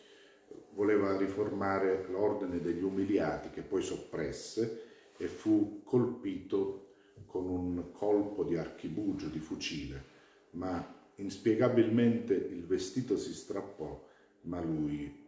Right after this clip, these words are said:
ne uscì indenne. San Carlo Borromeo, vescovo magnifico, vescovo santo, vescovo esemplare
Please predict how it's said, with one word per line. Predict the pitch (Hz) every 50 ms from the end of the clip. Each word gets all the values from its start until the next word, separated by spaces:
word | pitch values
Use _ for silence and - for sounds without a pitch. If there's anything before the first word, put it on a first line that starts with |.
| - - -
ne | - - 87
uscì | 85 - - - - - - - 71 71 - - -
indenne. | 82 78 78 76 73 69 67 65 65 65 64 62 64 65 65 - - _ - - - _
San | _ - - 139 - 117 -
Carlo | - 135 139 139 131 135 131 120
Borromeo, | 117 117 117 110 113 117 117 127 135 143 139 139 127 117 104
vescovo | 113 120 123 - - - - - - 110 107 110 110 110 110 110 - - - - - - - - _ _ _ _
magnifico, | 90 95 101 98 101 113 127 135 131 131 - 120 113 - - - 117 117 113 117 - - - -
vescovo | - 98 95 95 - - - 92 90 90 87
santo, | - - 107 110 110 110 110 113 110 - - - 92 87 - - - -
vescovo | 92 98 95 95 - - - 85 85
esemplare | 82 76 - 87 82 82 80 78 - 113 123 131 135 139 139 135 127 131 - -